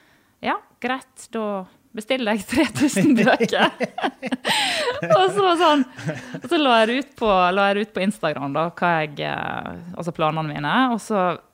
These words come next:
raste det inn med bestillinger. Jeg hadde jo fem hundre bestillinger før det hadde gått to veker eller noe sånt.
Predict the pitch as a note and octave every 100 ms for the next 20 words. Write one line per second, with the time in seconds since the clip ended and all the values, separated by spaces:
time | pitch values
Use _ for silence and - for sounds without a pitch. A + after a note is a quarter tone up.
0 | _ - - _ - A3+ G#3 G#3+ F#3 F3+
1 | - - - G#3+ E3 E3+ D#3 D3 - D#3
2 | D#3 D3+ C#3 - F#3+ G3 G#3 - A3 F#3
3 | D3+ D3+ E3 D#3+ D3+ C#3+ C#3+ D#3 - E3
4 | D#3+ C#3+ C3+ A2 - - E3 D#3+ D3+ D3
5 | D3+ D3+ _ - - E3 C#3+ C#3+ - C#3+
6 | - - - -